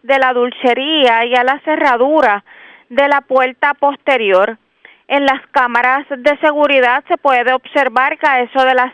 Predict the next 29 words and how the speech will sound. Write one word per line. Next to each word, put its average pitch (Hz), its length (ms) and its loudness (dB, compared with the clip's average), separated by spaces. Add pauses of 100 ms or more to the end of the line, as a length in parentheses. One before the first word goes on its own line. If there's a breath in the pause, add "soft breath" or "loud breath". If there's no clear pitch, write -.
seis 254 300 -2
y 277 100 -4
veintinueve 254 800 0
de 262 100 0
la 254 120 0
mañana 247 760 -2 (400 loud breath)
irrumpió 285 680 -2
en 262 80 -4
el 285 160 -2
lugar 262 440 0
un 277 160 -4
hombre 262 320 0
enmascarado 269 1080 0
de 254 160 0
tez 254 260 -2 (320)
blanca 262 680 0
con 254 220 -4
textura 262 800 0
ancha. 233 680 -2 (540 loud breath)
Al 269 180 -2
momento 262 640 -2
de 269 140 0
cometer 269 420 -2
los 254 260 -2
hechos, 294 540 -2
vestía 247 1040 0
una 277 260 -2
camiseta 269 760 -2
gris, 254 420 -2